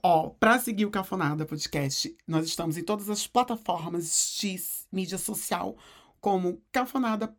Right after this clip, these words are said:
Podcast. Você segue a gente no Twitter, no Instagram,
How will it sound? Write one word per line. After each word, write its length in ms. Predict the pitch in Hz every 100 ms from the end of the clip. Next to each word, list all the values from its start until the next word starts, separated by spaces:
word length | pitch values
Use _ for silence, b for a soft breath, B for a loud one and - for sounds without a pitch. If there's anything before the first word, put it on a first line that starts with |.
| _
Podcast. 760 | 240 220 220 - 196 185 - 208
Você 180 | 202
segue 240 | - 196 196
a 40 |
gente 260 | 185 170 185
no 200 | 196 302
Twitter, 540 | 269 220 185 202 196 B B B B
no 380 | - 226 302 339 -
Instagram, 600 | 262 - 190 175 185 190